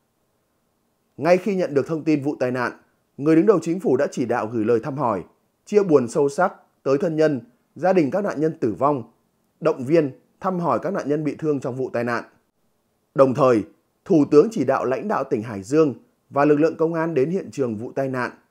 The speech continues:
để chỉ đạo khắc phục hậu quả và thăm hỏi các nạn nhân trong vụ tai nạn. Để khắc phục hậu quả và ngăn chặn các vụ tai nạn giao thông tương tự, Thủ tướng yêu cầu Bộ trưởng Bộ Công an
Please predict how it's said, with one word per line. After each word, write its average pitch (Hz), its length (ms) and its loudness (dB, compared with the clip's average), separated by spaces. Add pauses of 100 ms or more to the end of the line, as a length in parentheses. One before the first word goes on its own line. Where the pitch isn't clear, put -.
(200)
để 131 240 0
chỉ 131 180 -2
đạo 117 200 0
khắc 208 200 -6
phục 143 140 -6
hậu 123 160 -4
quả 107 300 0 (580)
và 151 220 2
thăm 196 200 -2
hỏi 160 200 -2
các 160 80 -4
nạn 175 180 -6
nhân 147 160 2
trong 135 200 -4
vụ 143 180 -4
tai 131 120 -4
nạn. 123 220 -2 (1200)
Để 143 180 6
khắc 220 200 -4
phục 175 140 0
hậu 131 220 -2
quả 123 180 -2
và 113 120 -4
ngăn 147 240 -6
chặn 151 200 -6
các 147 80 -4
vụ 165 180 -4
tai 135 100 -2
nạn 127 200 -6
giao 139 100 -2
thông 131 220 -4
tương 127 180 0
tự, 143 280 4 (460)
Thủ 156 260 8
tướng 151 160 6
yêu 196 120 0
cầu 160 220 4
Bộ 147 180 2
trưởng 123 200 -2
Bộ 123 80 2
Công 151 200 0
an 156 240 -4